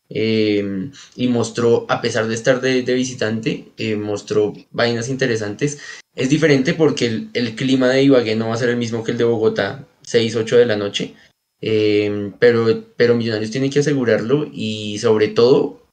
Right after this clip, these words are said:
por lo que se viene el próximo sábado, no este, sino el pro-, el de la próxima semana.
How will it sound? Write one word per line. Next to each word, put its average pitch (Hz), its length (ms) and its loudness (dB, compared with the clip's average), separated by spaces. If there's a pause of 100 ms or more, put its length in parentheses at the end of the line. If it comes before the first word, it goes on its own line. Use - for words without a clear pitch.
por 110 260 2
lo 110 120 0
que 113 100 -6
se 107 140 0
viene 104 200 -4
el 107 80 -8
próximo 120 380 -6
sábado, 98 420 -6
no 110 220 -4
este, 113 240 -4
sino 117 220 -6
el 92 80 -10
pro-, 98 200 -6
el 101 80 -6
de 98 80 0
la 98 100 -4
próxima 104 280 -8
semana. 104 260 -10